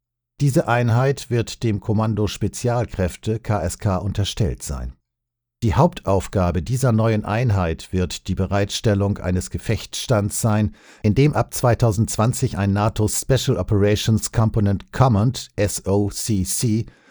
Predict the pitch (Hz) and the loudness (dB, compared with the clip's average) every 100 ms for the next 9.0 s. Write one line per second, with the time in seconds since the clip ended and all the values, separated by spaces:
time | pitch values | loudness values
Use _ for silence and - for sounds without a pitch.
0 | _ 110 117 120 120 117 104 120 104 101 | _ 2 4 2 2 0 0 0 2 0
1 | - 113 - 110 92 82 95 90 98 - | 0 -2 0 0 0 0 -2 0 -2 -2
2 | 107 - 113 90 107 95 71 67 64 67 | -4 -2 -2 0 0 0 0 -2 -4 -6
3 | 64 - _ _ _ _ _ - 117 139 | -8 -10 _ _ _ _ _ 0 2 2
4 | - 143 147 107 - 107 90 101 101 110 | 2 2 2 0 -2 -2 0 2 2 4
5 | 127 98 92 - 101 - - 107 95 117 | 2 2 -2 0 -2 -2 -4 -4 -2 -2
6 | 113 107 95 67 98 92 - - 110 110 | 0 0 -2 -2 -2 -2 -4 -2 0 0
7 | - 90 80 - 101 85 78 98 127 - | 0 0 0 -2 -4 -4 -2 -2 -2 -4
8 | 85 85 101 104 92 90 107 104 104 101 | -4 0 0 0 0 2 2 2 2 0